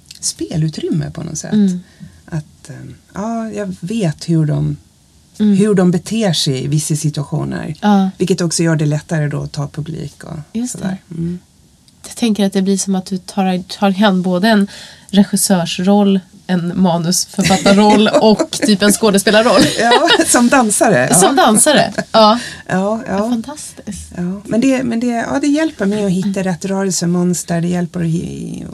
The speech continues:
Speaker 1: att hitta rätt musik.
Speaker 2: Ja.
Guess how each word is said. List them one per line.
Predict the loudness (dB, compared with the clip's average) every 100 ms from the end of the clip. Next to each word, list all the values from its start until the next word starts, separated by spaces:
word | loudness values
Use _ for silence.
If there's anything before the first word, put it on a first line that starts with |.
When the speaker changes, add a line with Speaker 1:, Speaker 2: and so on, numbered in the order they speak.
| -10
Speaker 1:
att |
hitta | -8 -8 -6 -4
rätt | -4 -6 -14 -14 -14 -18 -4
musik. | -2 0 2 2 4 2 0 _ _ -12 -12 -10 0
Speaker 2:
Ja. | 2 2